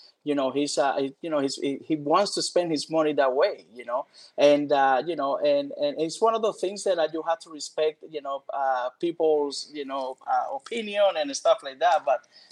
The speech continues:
but at the same time, you know, you also have to respect what people do with their earn, with, uh, with their money. I mean, they earn that money,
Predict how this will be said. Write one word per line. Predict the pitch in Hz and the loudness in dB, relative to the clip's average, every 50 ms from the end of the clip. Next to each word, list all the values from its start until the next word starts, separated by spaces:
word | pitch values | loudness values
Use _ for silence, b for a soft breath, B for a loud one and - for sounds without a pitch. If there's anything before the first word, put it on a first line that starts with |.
| b | b
but | b 160 160 | b 8 8
at | 160 156 147 | 8 6 4
the | 143 | 0
same | - - 175 185 175 156 | -6 -6 -6 -6 -8 -10
time, | - 175 190 226 233 208 175 | -8 -6 -6 -6 -6 -8 -10
you | 165 165 | -10 -8
know, | 170 170 | -8 -8
you | 165 156 165 | -6 -4 -4
also | 185 196 - 220 196 | -4 -4 -4 -6 -6
have | 185 160 | -8 -8
to | - 151 | -10 -10
respect | 143 131 - - - 147 143 143 | -10 -10 -8 -4 -4 -4 -4 -2
what | 131 127 - - | -4 -4 -4 -4
people | 139 135 131 120 | -8 -6 -8 -8
do | 117 131 135 | -4 -4 -4
with | 131 127 123 113 | -4 -6 -8 -6
their | 120 110 | -6 -6
earn, | - 135 135 135 139 127 127 | -4 -4 -6 -6 -8 -12 _
with, | 135 127 127 127 123 117 113 123 | -20 -16 -12 -12 -12 -8 -4 -2
uh, | 120 120 113 123 | 0 0 0 -4
with | 123 120 | -8 -12
their | 120 113 | -12 -10
money. | 113 120 156 202 220 143 110 101 107 - 131 123 | -4 -2 0 0 0 -2 -8 -18 _ -10 -8 -8
I | 120 | -8
mean, | 120 120 117 | -8 -10 -8
they | 123 127 127 - | -6 -4 -4 -4
earn | 156 170 170 180 180 | -4 -6 -6 0 6
that | 170 160 151 | 6 6 6
money, | 151 151 147 147 147 147 143 - | 4 0 0 0 0 -4 -8 -8